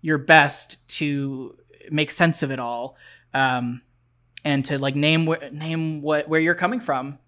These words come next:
and, and just trying to be intentional at the very least of, of what we're doing. And so I think that that's, like, kind of my hope for, for this episode is that, um, we decenter our <laughs> voices a little bit in our experiences,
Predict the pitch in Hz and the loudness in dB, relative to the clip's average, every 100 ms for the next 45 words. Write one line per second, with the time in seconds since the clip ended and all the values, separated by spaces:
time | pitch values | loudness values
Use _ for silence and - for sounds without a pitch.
0 | - 147 143 147 147 - 147 185 233 143 | -8 -6 -4 -4 -2 -2 0 2 2 -2
1 | 131 135 135 135 131 127 131 131 127 127 | -8 -8 -10 -8 -10 -10 -12 -10 -10 -8
2 | 131 135 - - - - - 139 135 - | -6 -6 -6 -12 -20 -20 -6 -4 -4 -2
3 | 151 147 147 147 131 - 120 123 - 170 | 0 2 0 0 -6 -8 -10 -8 -4 2
4 | 196 196 233 214 175 151 147 - - - | 4 4 2 -2 -2 0 0 0 0 -2
5 | 139 - 147 139 143 143 147 139 - 135 | -6 -2 -2 0 -2 0 -2 -6 -8 -10
6 | 139 135 _ _ _ _ _ _ - 160 | -10 -14 _ _ _ _ _ _ -4 0
7 | 156 160 147 151 - 127 123 117 135 123 | 2 2 0 0 -2 -2 -6 -8 -8 -8
8 | 135 123 127 - - - - 135 123 113 | -8 -8 -10 -6 -6 -6 -12 -14 -12 -12
9 | 117 143 _ _ _ 151 160 175 185 190 | -14 -20 _ _ _ -6 -4 -2 0 2
10 | 175 165 175 170 175 - 151 160 156 151 | 4 6 6 4 2 4 2 2 0 0
11 | 160 151 147 147 - 160 151 147 139 143 | 0 2 2 2 0 -2 0 0 0 -2
12 | 139 135 | -2 -4